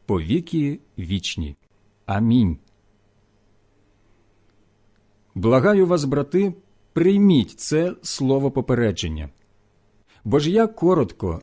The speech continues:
написав вам. Знайте, що наш брат Тимотей уже випущений, і як прибуде скоро, то я побачу вас з ним. Вітайте всіх ваших наставників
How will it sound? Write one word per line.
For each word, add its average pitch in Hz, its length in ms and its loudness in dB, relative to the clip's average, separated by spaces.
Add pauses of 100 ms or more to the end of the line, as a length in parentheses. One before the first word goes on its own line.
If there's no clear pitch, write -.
написав 127 720 -2
вам. 78 260 -6 (1200)
Знайте, 160 500 2
що - 220 -2
наш 165 300 -2
брат 156 440 -4
Тимотей 165 680 0
уже 127 300 0
випущений, 104 920 -2 (420)
і 135 120 4
як 156 220 0
прибуде 165 480 0
скоро, 92 540 -2 (600)
то 113 140 2
я 170 380 2 (320)
побачу 147 680 2
вас 151 580 -4
з 104 140 -4
ним. 101 360 2 (1500)
Вітайте 170 540 2
всіх 170 400 -2
ваших 139 420 -4
наставників 98 1040 -4